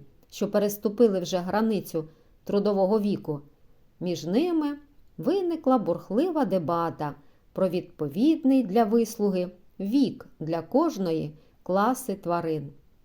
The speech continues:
Мітінг закінчувався завжди співом звірів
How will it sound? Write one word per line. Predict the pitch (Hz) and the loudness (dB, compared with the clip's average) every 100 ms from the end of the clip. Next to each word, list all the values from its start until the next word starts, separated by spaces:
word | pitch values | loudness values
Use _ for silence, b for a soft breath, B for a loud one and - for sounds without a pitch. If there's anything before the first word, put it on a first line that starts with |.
| _ _ - | _ _ -2
Мітінг | 196 359 359 320 254 | 2 2 2 -2 0
закінчувався | 202 254 262 262 247 226 214 214 208 | 0 0 2 2 2 0 0 -2 -4
завжди | 175 196 196 147 165 | 0 0 -2 -2 -4
співом | 160 - - 240 285 247 240 240 B B - | -6 -8 -4 0 2 2 2 -2 B B -16
звірів | 143 139 214 320 302 254 | -12 -4 2 4 4 2